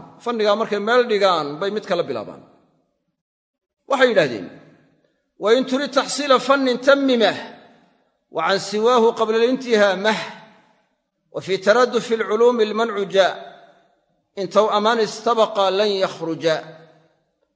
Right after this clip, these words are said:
Laba baydoo caynkaasay ku celceliyaan. Waxay yidhahdeen, "Haddaad doonayso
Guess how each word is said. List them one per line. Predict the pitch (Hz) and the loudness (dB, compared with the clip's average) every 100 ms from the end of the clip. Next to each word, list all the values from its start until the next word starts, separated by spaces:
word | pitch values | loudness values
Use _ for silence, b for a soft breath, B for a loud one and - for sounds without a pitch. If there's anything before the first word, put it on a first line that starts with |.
| _ | _
Laba | 170 240 | 2 4
baydoo | 247 254 247 | 6 4 4
caynkaasay | 233 247 233 233 226 | 2 0 0 0 -2
ku | 254 | -2
celceliyaan. | 220 196 185 175 160 127 98 - - _ _ _ _ _ _ _ _ _ - | -4 -2 -4 -2 -2 -2 -6 -18 -20 _ _ _ _ _ _ _ _ _ -6
Waxay | 214 240 | 2 2
yidhahdeen, | 247 247 247 | 4 4 6
"Haddaad | 240 247 269 247 | 6 6 4 6
doonayso | 269 277 233 - 190 | 6 6 2 -2 -4